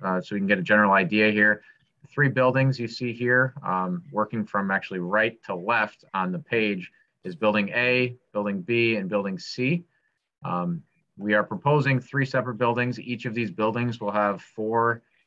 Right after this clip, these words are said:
three-bedroom units in there. So a total of twelve units, uh, each with three bedrooms in it. Uh, we're, we're proposing a, a front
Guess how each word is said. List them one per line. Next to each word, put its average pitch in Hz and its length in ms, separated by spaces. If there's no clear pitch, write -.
three-bedroom 110 640
units 110 380
in 131 80
there. 135 320
So 95 240
a 90 40
total 113 440
of 95 340
twelve 120 560
units, 110 560
uh, 90 140
each 110 260
with 107 160
three 110 200
bedrooms 92 420
in - 180
it. 156 140
Uh, 82 120
we're, 87 120
we're 98 100
proposing 104 540
a, 95 340
a 90 40
front 131 480